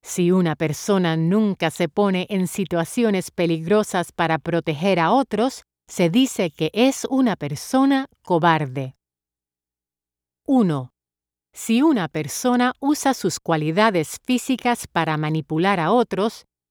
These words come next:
se dice que es una persona seductora. ¿Cierto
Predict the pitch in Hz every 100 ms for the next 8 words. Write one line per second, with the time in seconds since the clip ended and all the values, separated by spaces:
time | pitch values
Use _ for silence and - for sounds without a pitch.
0 | _ - 233 220 330 - 320 - 180 247
1 | 285 - 185 160 156 151 - 277 277 294
2 | 269 - 208 160 - _ 220 180 156 135
3 | _ _ _ _ _ _ _ - 196 233
4 | 277 _ 302 302